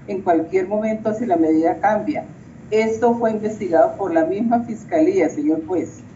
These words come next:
El señor Martínez tiene todos los medios económicos y físicos para hacerlo.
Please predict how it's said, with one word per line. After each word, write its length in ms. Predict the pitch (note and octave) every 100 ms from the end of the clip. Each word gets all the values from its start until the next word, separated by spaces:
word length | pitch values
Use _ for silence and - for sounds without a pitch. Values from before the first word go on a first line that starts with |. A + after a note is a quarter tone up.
| - - -
El 200 | G3+ G3
señor 320 | G3+ F3+ G#3
Martínez 580 | A3+ B3 - A#3 A3+ A#3
tiene 240 | A#3 A3+ A3+ -
todos 280 | A#3+ A#3 C4+
los 200 | A#3+ -
medios 400 | F#3+ F#3+ G#3 A3
económicos 720 | G#3+ - E3 F3 G3+ A3+ G#3+ -
y 60 |
físicos 480 | - F4+ - - G3+
para 200 | - D#4
hacerlo. 420 | D4+ G#3 G#3 -